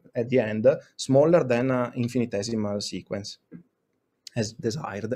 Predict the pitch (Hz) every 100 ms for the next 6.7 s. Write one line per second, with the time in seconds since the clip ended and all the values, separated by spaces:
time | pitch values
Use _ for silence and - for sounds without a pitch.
0 | - 139 147 180 185 113 107 - 135 147
1 | 120 123 135 117 107 120 107 _ _ _
2 | - - 120 120 98 - 139 160 85 98
3 | 120 - 151 98 127 165 - 107 - 101
4 | 101 - 131 - 95 95 110 - _ _
5 | _ _ 285 156 139 - _ - 120 101
6 | - 110 135 135 113 151